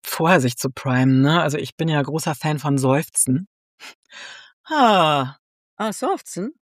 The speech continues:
Speaker 2: Okay.
Speaker 1: Na, guck mal, da muss ich auch direkt gähnen, seufzen und gähnen. Wirklich,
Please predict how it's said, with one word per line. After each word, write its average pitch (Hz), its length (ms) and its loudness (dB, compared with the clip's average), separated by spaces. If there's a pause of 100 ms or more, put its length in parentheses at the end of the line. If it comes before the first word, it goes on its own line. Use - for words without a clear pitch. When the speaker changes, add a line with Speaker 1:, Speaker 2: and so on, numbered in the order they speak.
(100)
Speaker 2:
Okay. 202 300 -8
Speaker 1:
Na, 277 60 2
guck 277 220 -4
mal, 226 100 2
da 226 100 -2
muss 254 200 4
ich - 60 -4
auch 226 80 0
direkt 254 420 2
gähnen, 233 400 2
seufzen 247 500 2
und 247 200 -6
gähnen. 220 440 0 (340)
Wirklich, 220 400 -2